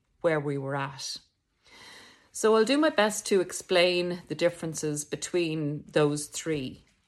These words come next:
A psychopath, um, the antisocial personality, and narcissist. Or sociopath is another word for the antisocial. So guys,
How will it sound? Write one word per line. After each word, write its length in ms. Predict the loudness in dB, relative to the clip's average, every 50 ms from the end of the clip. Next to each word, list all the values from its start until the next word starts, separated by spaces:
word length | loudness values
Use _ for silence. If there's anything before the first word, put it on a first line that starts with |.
| _ -12
A 20 | -10
psychopath, 1080 | -4 0 4 4 4 4 2 0 -4 -2 -2 0 0 0 0 -2 -6 -12 -20 -20 -20 _ _ _ _ _ _ _ _ _ _ _ -6 -2
um, 440 | -2 0 0 2 2 0 0 -2 -4 -4
the 120 | -4 -2 2 2
antisocial 800 | 2 2 0 -2 -6 -8 -4 0 2 2 2 2 0 -4 -4 -6
personality, 1040 | -6 -4 -6 -6 -4 -4 -4 -2 -2 -2 -2 -2 -4 -6 -6 -6 -6 -6 -6 -10 -12 -18 -20 _ -10 -4 0
and 460 | 4 4 4 4 4 2 -2 -4 -4 -6 -8 -12 -12 -6 -4
narcissist. 920 | -2 0 0 0 -2 -6 -8 -10 -10 -10 -10 -12 -14 -16 -14 -14 -16 -16 _ _ -20 -20 -20 _ _ _ _ _ _ _ -20 -20 -20 _ _ _ _ -20 -18 -14
Or 60 | -12
sociopath 880 | -8 -6 -4 -4 -4 -4 -4 -6 -8 -8 -8 -8 -8 -10 -10 -10 -12 -16
is 140 | -16 -10 -8
another 260 | -6 -6 -6 -6 -8
word 240 | -6 -6 -6 -6 -8
for 120 | -12 -18
the 100 | -14 -12
antisocial. 800 | -10 -10 -10 -14 -16 -18 -16 -14 -14 -14 -14 -14 -14 -16 -16 -18 _ _ _ _ _ _ _ _ _ _ _ _ _ _ _ _ _ _ _ _ _ _ _ _ _ _ _ -10
So 180 | -6 -6 -6
guys, 540 | -6 -8 -10 -10 -12 -14 -14 -16 -16 -18